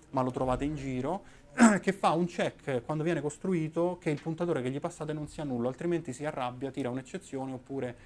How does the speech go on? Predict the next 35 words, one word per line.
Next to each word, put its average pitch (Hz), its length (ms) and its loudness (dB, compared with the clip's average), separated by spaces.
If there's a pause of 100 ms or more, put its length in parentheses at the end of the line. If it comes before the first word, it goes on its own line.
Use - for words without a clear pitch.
(160)
u-, 147 200 -2
in 156 160 -2
una, 139 180 -4
fa 147 120 -2
un'altra 143 360 -2
cosa 139 260 -4
che 131 120 -4
decidete 120 380 -6
voi, 110 300 -6 (360)
viola 139 400 -2
una 127 200 -4
policy 131 480 -6
e 113 100 -6
quindi 120 320 -8 (300)
si, 135 300 -6
si 135 120 -10
lamenta 139 400 -2
in 127 80 -10
qualche 127 260 -8
altro 120 240 -8
modo. 107 440 -14 (760)
Quindi 202 200 6
questo 180 200 4
qua 214 240 10
sono 180 180 2
possibili 170 500 0
rimpiazzi, 165 800 0
non 180 280 2
tutti, 160 380 -2
eh, 156 220 -2
ce 160 120 -10
ne 147 40 -10
sono 156 180 -8
soltanto 170 340 -4
alcuni. 151 500 -4